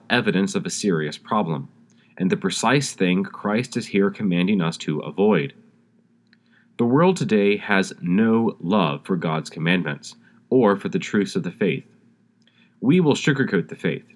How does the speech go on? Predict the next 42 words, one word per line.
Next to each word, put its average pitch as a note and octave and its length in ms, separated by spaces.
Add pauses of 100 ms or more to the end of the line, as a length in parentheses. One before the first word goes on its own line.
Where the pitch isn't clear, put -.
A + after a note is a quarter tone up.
to G#2 100
make G2+ 200
it A2 120
more F#2+ 160
palpable F2+ 480
to - 60
others, D#2+ 520 (600)
but A2 120
in A#2 100
so F3+ 240
doing, F#2+ 500
we B2 340
fix A#2+ 360
our A2+ 140
heart F2+ 320
on E2+ 160
the D#2 60
transitory B2 760
nature F2+ 400
of D2+ 160
the D#2+ 80
world, G2 460 (600)
in G2+ 120
the G#2+ 80
same B2+ 300
way F#2 120
that F#2 140
the B2 100
apostles A#2 560
in E2+ 60
today's F#2+ 320
gospel G#2+ 380
are D2 80
having G2+ 300
trouble G2+ 320
parting A#2 440
with D#2+ 240
their F#2+ 160
bodily F2+ 440
closeness G#2+ 540
to - 100
Christ. - 540